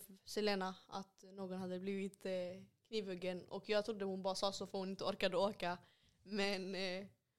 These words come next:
sen märkte vi att det var sant och jag fick panik för att, alltså, tänk om vi hade åkt ner och det hade hänt samtidigt. Alltså, det kunde ha på riktigt varit någon av oss.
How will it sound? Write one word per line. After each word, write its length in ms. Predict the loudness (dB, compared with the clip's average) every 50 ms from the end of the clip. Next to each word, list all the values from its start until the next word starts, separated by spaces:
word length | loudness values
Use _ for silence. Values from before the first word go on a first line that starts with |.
| _ _ -20 -18 -18 -18 -8 0
sen 240 | 2 2 2 2 2
märkte 340 | 2 0 0 0 -2 -4 -2
vi 120 | 0 2
att 160 | 2 0 0
det 60 | -2 -4
var 140 | -2 -2
sant 300 | -2 0 0 0 0 -2
och 60 | -2 -4
jag 100 | -4 -2
fick 180 | -4 -10 -8 -4
panik 320 | -2 0 0 0 -2 -2
för 140 | -2 0 0
att, 140 | 0 0 0
alltså, 400 | -2 -2 0 0 2 2 0 0
tänk 180 | 0 0 2 2
om 80 | 0 0
vi 60 | 2
hade 180 | 0 0 2
åkt 240 | 2 0 0 -2 -4
ner 220 | -2 0 0 0 0
och 100 | 0 -2
det 60 | -4
hade 200 | -4 -4 -6 -6
hänt 260 | -4 -4 -6 -6 -4
samtidigt. 500 | -4 -4 -4 -6 -6 -8 -8 -8 -8 -8
Alltså, 180 | -8 -8 -6 -6
det 60 | -4
kunde 240 | -2 0 0 0 0
ha 40 | -2
på 120 | -2 -2
riktigt 240 | -4 -4 -4 -4 0
varit 160 | 0 0 0 0
någon 280 | -2 -2 -2 -2 -2
av 120 | -4 -2 -2
oss. 260 | -2 -2 -2 -6